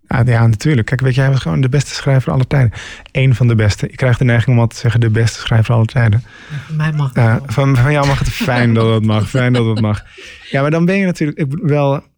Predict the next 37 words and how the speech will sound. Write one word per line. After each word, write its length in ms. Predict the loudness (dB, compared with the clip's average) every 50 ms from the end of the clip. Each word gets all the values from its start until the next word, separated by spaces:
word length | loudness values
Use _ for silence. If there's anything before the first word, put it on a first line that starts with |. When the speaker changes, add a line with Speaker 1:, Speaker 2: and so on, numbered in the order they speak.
| _ _ _ _ _
Speaker 1:
Natuurlijk 440 | -6 -6 -4 -2 -2 -2 0 0
was 120 | 0 0 2
hij 80 | 2
heel 160 | 2 2 4 2
intelligent. 580 | 2 0 0 0 -2 0 2 2 0 0 -2
Dat 80 | -4 -6
kan 140 | -2 0 0
niet 120 | 2 2
anders. 420 | 4 4 4 4 4 2 0 -2 -8 -16 -10 _
Hij 260 | 0 0 2 2 2
heeft, 240 | 2 0 0 0 -2
over 280 | -2 -2 0 2 2 2
zoveel 400 | 2 2 2 2 0 0 0 0
dingen 260 | 0 2 2 2 2
heeft 240 | 2 2 0 0 0
hij, 100 | 0 2 4 4
eh, 220 | 4 4 4 4 2 2
heeft 200 | 0 0 0 0
hij, 280 | 0 2 4 4 4 4
eh, 140 | 4 2 0 -2 -2 -2
nagedacht. 720 | 0 2 4 4 4 2 0 0 0 2 2 2 0 -2 -8 -18 _ _ -20 -20 -20 -20 -20 -20 -20 -20 -20 -20 -20 -8 -4
Weet 120 | -4 -2
je, 80 | 0 2
in 120 | 2 2
dit 200 | 2 2 0 -2 -2
boek 320 | 0 0 0 -2 -4 -6 -12 -14 -20 -20 -20 _ _ -6
reageert 440 | -2 0 0 0 0 0 -2 -2 0
hij 100 | 0 0
eigenlijk 300 | 0 0 -2 -2 -2 -2
ook 160 | -2 -2 -2
op 100 | -4 -6 -6 _
Plato. 540 | -2 0 2 2 0 2 2 2 2 2 2
Hè. 140 | 2 2 2
Dus 120 | 2 2
hij 120 | 2 4
heeft, 240 | 2 2 0 0 0
eh, 260 | 2 2 4 4 2